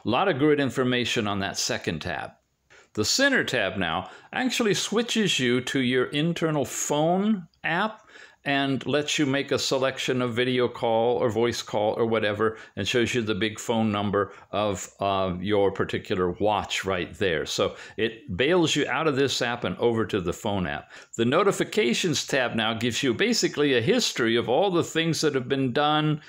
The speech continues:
Uh, here's Mister Tix configuring this as admin,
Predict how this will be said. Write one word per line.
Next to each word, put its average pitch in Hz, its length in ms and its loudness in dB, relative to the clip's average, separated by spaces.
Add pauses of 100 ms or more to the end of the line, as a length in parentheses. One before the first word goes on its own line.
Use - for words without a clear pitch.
(260)
Uh, 113 460 0
here's 135 580 0
Mister 123 320 0
Tix - 400 -4
configuring 131 760 0
this 131 260 2
as 107 220 0
admin, 143 680 -2